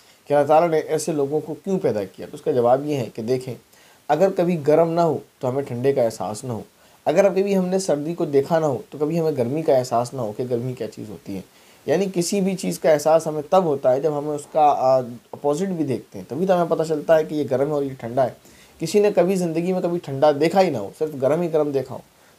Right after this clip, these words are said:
तो वो क्या समझेगा कि गर्म किसे कहते हैं, कि गर्म क्या है? उसको ठंडे को देखकर ही गर्म का एहसास होगा, इसी तरह गर्म को देखकर ही ठंडे का एहसास होगा। तो अल्लाह ताला ने इतनी सारी नेमतें हमको दी हैं, हम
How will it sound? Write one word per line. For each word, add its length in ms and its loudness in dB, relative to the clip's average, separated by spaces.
तो 60 -4
वो 60 -2
क्या 240 8
समझेगा 420 0
कि 120 -8
गर्म 300 -2
किसे 200 -6
कहते 280 -10
हैं, 140 -20
कि 80 -8
गर्म 320 2
क्या 180 4
है? 160 -4
उसको 200 -6
ठंडे 400 4
को 120 2
देखकर 320 2
ही 140 2
गर्म 260 4
का 140 4
एहसास 380 0
होगा, 180 -8
इसी 140 -8
तरह 180 -2
गर्म 300 2
को 100 -2
देखकर 320 0
ही 120 4
ठंडे 280 2
का 80 0
एहसास 380 -6
होगा। 200 -16
तो 60 -2
अल्लाह 120 0
ताला 200 4
ने 120 2
इतनी 240 2
सारी 200 2
नेमतें 380 -2
हमको 240 -4
दी 160 -2
हैं, 100 0
हम 80 -6